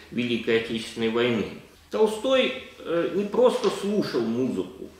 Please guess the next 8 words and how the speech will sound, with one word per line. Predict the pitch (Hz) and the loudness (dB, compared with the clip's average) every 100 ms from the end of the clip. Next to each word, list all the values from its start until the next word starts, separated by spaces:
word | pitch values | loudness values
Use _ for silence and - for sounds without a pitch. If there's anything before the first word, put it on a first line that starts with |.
| - - - - - | -20 -20 -20 -18 2
он | 214 247 | 2 4
умел | 170 190 214 196 151 | 2 2 6 4 4
играть | 160 170 160 | 2 0 -2
на | |
фортепиано | 147 147 - 147 135 190 - - - - - | -4 -6 -6 -4 4 4 4 2 -4 -12 -16
и | - 123 131 135 131 131 - - - - - 110 - | -10 -4 -2 0 -2 -4 -12 -18 -20 -20 -16 -14 -12
исполнял, | 143 - 165 147 156 180 190 156 | -12 -4 2 4 6 4 4 0
неплохо | 139 135 160 165 | -4 -2 0 -2